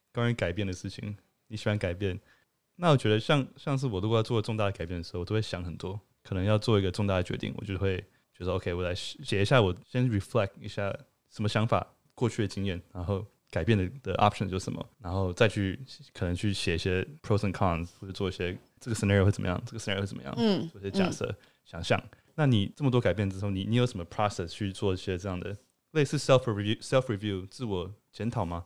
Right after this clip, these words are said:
Speaker 2: 嗯。
Speaker 1: Introspection，然后再去决定说，“OK，I'm making this change。”
Speaker 2: I think my process is similar，跟你的蛮像的。
Speaker 1: 哦，真的吗？
Speaker 2: Yeah, yeah,
Speaker 1: OK。
Speaker 2: yeah。就是，就是我会写出我喜欢的部分，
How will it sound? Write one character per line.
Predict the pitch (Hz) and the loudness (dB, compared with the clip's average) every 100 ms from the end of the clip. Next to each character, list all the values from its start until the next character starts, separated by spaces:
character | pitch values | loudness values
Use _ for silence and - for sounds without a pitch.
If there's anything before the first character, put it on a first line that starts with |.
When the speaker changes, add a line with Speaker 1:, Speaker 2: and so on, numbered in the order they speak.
| _ | _
Speaker 2:
嗯。 | 220 196 180 165 | -8 -4 0 0
Speaker 1:
Introspection， | 170 - 98 - 85 87 - | 0 0 0 0 -4 -6 -10
然 | - | -2
后 | 95 104 | 2 4
再 | 110 | 2
去 | 101 | 0
决 | - 90 | -2 -2
定 | 90 | -2
说， | - - | -4 -6
“OK，I'm | - 95 - _ 101 | -4 -6 -6 _ -4
making | 92 92 | -4 -6
this | 87 | -8
change。” | - 104 - _ - | -8 -10 -12 _ -2
Speaker 2:
I | 226 | 4
think | 277 277 233 - - - | 6 6 2 -8 -20 -8
my | 185 180 | -4 -2
process | 185 180 175 185 175 | 2 2 0 -6 -6
is | - | -4
similar， | 151 127 160 - _ | -4 -4 -6 -10 _
跟 | 170 | -4
你 | 165 | -4
的 | 123 | -4
蛮 | 113 113 | -6 -2
像 | - - | -2 -2
的。 | 127 | -2
Speaker 1:
哦， | |
真 | 131 | 0
的 | 123 | -2
吗？ | 120 - - | -2 -8 0
Speaker 2:
Yeah, | 226 | 4
yeah, | 240 233 | 6 8
Speaker 1:
OK。 | 247 202 208 | 8 6 6
Speaker 2:
yeah。 | 190 170 - - - - _ | 6 4 0 -20 -20 -20 _
就 | - 220 | -10 -6
是， | - 220 196 185 156 - _ | -4 -2 -2 0 -2 -6 _
就 | 190 | -8
是 | 185 | -2
我 | 160 | 0
会 | 170 | 2
写 | 170 156 | 2 -2
出 | 131 160 160 156 156 190 180 _ _ | -4 -2 0 0 -2 -8 -16 _ _
我 | 165 | -2
喜 | - 135 | -2 -2
欢 | 123 147 | -2 -2
的 | 151 | -2
部 | 143 143 | -2 -6
分， | 131 135 | -4 -6